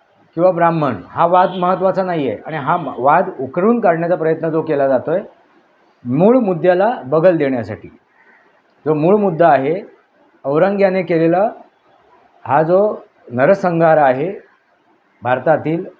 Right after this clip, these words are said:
देशातील हिंदूंचा, संभाजी महाराजांची जी, अ, हालहाल करून केलेली हत्या आहे, हा विषय टाळण्यासाठी. किती त्याला इतिहास माहिती आहे,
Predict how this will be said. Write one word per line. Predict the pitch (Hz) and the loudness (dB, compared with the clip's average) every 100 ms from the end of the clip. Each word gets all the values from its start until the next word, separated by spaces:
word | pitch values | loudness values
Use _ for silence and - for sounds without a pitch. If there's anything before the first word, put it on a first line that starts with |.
| _ - | _ -6
देशातील | 135 165 151 165 175 | -2 0 0 0 -4
हिंदूंचा, | 123 120 139 170 160 151 160 - - _ _ _ _ _ _ _ _ - | -6 -6 -4 -4 -2 0 -2 -4 -14 _ _ _ _ _ _ _ _ -4
संभाजी | 131 160 185 | 2 2 2
महाराजांची | 202 165 175 175 180 170 175 180 | 2 2 4 2 0 -4 -6 -4
जी, | 170 196 196 - _ _ _ _ | -2 -2 -4 -12 _ _ _ _
अ, | 156 156 160 160 | 0 4 4 4
हालहाल | 143 120 151 147 180 190 | 2 2 4 4 2 4
करून | 185 175 127 90 _ _ _ _ _ _ _ - | 2 2 -2 -8 _ _ _ _ _ _ _ -4
केलेली | 156 180 | -2 0
हत्या | 151 120 - 180 | 0 -2 2 4
आहे, | 147 165 214 - _ _ _ | 4 0 -4 -16 _ _ _
हा | - 147 | -6 -2
विषय | 196 175 180 214 247 - _ _ | -2 -2 -2 -2 -2 -10 _ _
टाळण्यासाठी. | 151 147 170 180 139 98 92 - _ _ _ - | 0 2 2 0 -2 -4 -8 -16 _ _ _ -12
किती | 165 214 | -6 -2
त्याला | 220 220 | 2 2
इतिहास | 190 202 190 165 | 2 2 2 0
माहिती | 147 123 | -6 -4
आहे, | 113 | -8